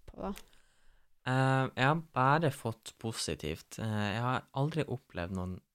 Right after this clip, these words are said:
Speaker 2: skikkelig negativt, noen
Speaker 1: Nei.
Speaker 2: som har vært stygg med meg eller noe sånt. Vel-, veldig greit å være, være trans i Mosjøen, for å si det sånn.
Speaker 1: Ja.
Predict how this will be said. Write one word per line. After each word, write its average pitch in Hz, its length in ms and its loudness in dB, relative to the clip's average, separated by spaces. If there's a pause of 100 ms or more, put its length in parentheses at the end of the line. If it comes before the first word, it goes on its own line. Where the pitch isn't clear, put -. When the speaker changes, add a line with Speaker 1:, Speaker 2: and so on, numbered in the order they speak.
(120)
Speaker 2:
skikkelig 104 400 -4
negativt, 92 600 -2
noen 220 180 4
Speaker 1:
Nei. 214 60 4
Speaker 2:
som - 80 2
har 90 160 -2
vært 90 220 -4
stygg 117 360 -4
med 92 160 -2
meg 90 240 0
eller 87 200 -4
noe 95 400 -6
sånt. 98 300 -4 (800)
Vel-, 120 440 -2
veldig 123 420 2
greit 101 400 0
å 90 100 0
være, 98 1040 -2
være 110 220 -2
trans 120 320 -2
i 95 40 -4
Mosjøen, 98 340 -4
for 92 80 -4
å 90 40 -6
si 98 60 -4
det 95 100 -4
sånn. 226 80 6
Speaker 1:
Ja. 226 260 6